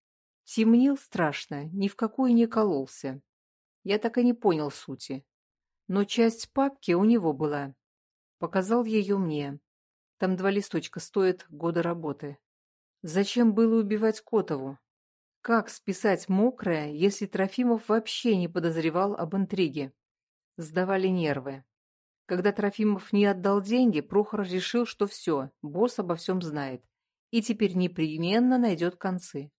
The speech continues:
Послал своего человека, он уладил дело. Благо Вейгнера повязали, и дочери пришлось жить в дешёвой квартире, без охраны и прочего,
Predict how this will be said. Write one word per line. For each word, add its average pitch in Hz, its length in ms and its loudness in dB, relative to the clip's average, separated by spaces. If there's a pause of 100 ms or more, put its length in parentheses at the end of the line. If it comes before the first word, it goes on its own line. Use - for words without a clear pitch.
(600)
Послал 233 400 0
своего 185 420 -2
человека, 175 800 -2
он 190 220 0
уладил 175 420 -2
дело. 165 480 -4 (1700)
Благо 214 420 2
Вейгнера 170 520 2
повязали, 160 680 -4 (200)
и 190 100 -8
дочери 233 380 -2
пришлось 208 480 0
жить 208 240 -4
в - 40 -20
дешёвой 180 380 -4
квартире, 165 560 -4
без 160 200 -6
охраны 226 520 0
и 220 60 2
прочего, 156 640 -4